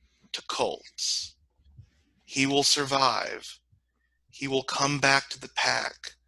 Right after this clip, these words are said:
But what happens to Colt happens to your brother.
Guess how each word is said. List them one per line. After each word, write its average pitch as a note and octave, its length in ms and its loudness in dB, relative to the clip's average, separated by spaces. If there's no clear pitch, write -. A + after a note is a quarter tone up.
But G#2+ 160 4
what B2 140 6
happens C3+ 500 4
to B2+ 120 0
Colt - 680 2
happens A#2 440 -2
to - 140 -2
your A2 100 -6
brother. - 500 -8